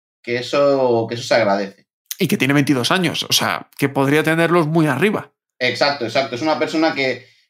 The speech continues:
Speaker 1: creo que su padre la ha educado muy bien, la ha llevado por el buen camino y es muy agradecido con todos los medios. Eh, siempre tiene una sonrisa, porque aunque aquí solo lo escuchemos, la, el,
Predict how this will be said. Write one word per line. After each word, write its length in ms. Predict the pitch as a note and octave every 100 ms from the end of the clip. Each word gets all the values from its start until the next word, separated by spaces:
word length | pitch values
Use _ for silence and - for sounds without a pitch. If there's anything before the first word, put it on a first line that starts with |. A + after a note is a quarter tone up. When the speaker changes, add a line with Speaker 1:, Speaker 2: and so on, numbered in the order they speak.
| _
Speaker 1:
creo 240 | - D3+
que 100 | D3+
su 440 | - C#3 C3 B2+ G#2+
padre 220 | C3+ D3
la 120 | C#3
ha 40 | C3
educado 360 | C3+ A#2+ A#2+
muy 180 | A2+ G#2
bien, 380 | G#2 D#3 F#3+ - -
la 120 | G#2+
ha 60 |
llevado 340 | A#2+ B2 A#2 A2+
por 100 | G#2
el 80 | G2+
buen 200 | A#2 A#2
camino 600 | G#2+ A#2 D3 F3+ F#3 -
y 160 | G#2+ G#2+
es 120 | A#2
muy 180 | C#3 D3
agradecido 540 | B2+ B2 A#2 A#2 B2+
con 160 | A#2 A2+
todos 220 | B2 A#2+
los 140 | G#2+
medios. 580 | G#2+ C3 D3 D#3+ F3 F3 _ _ _ _ A#2+
Eh, 260 | A#2 A#2
siempre 440 | A#2 - C#3+ D3+ C#3
tiene 140 | C3+
una 120 | B2+
sonrisa, 680 | A#2+ A#2+ A2+ C3+ C#3 C3+ C3
porque 260 | - F#2+ G2
aunque 220 | F#2+ F#2+
aquí 240 | F#2+ A#2 A#2
solo 220 | A#2+ A#2
lo 80 | A#2
escuchemos, 520 | A#2 G2+ B2 A#2 A2+
la, 260 | G#2 F#2+
el, 520 | G2+ G2 G2 F#2 F#2